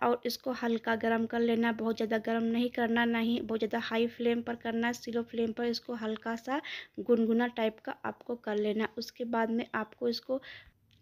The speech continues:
उतार कर रख देना है। ये देख सकते हैं फ्रेंड, ये हल्का सा गुनगुना हो चुका है, बहुत ज़्यादा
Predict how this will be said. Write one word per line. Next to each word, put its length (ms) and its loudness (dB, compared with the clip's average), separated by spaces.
उतार 340 2
कर 240 0
रख 180 0
देना 280 0
है। 100 2
ये 80 2
देख 180 2
सकते 280 -4
हैं 80 0
फ्रेंड, 260 2
ये 100 2
हल्का 340 -2
सा 160 -6
गुनगुना 480 2
हो 200 -4
चुका 320 -4
है, 180 -2
बहुत 240 -4
ज़्यादा 180 -2